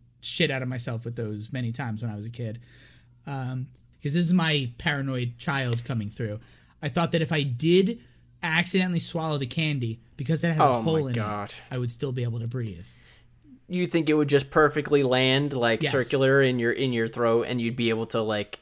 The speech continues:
Speaker 2: try and suck air through the fucking little hole in the, Matt.
Speaker 1: Are you, are you shaming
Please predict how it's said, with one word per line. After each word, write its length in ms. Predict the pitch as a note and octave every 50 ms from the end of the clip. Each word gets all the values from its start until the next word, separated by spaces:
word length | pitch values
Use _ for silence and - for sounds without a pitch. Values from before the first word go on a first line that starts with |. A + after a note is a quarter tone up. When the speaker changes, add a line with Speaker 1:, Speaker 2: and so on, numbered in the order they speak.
| - - -
Speaker 2:
try 300 | - - - A#2 G#2+ A2+
and 160 | A#2 A2 G#2
suck 440 | - - - - - C3 A#2 - - -
air 280 | A#2 A#2 A#2 A#2 A#2+
through 180 | A#2+ - C3+ A#2+
the 100 | G#2+ G#2+
fucking 360 | - - A#2+ - A#2 A2+ A2+
little 220 | A2+ A#2 A#2 A2+ A2
hole 400 | - - A2+ A2+ A2+ A#2 A#2+ A#2
in 60 | A2+
the, 160 | A2 G#2+ - _ _ - _ -
Matt. 260 | A#3 G3+ - - - _ _ -
Speaker 1:
Are 100 | A#3 A#3
you, 500 | G#3+ G3 G#3+ A#3 C#4 F4 G#4 A4+ G#4 - - - - - - _ _
are 120 | - G3 F#3+
you 280 | F#3+ F#3+ A3+ C4+ E4
shaming 960 | F#4 - - - - - - G3 E3 E3 E3 F3+ F#3+ G3+ G#3+ A3 A3+ A3+ -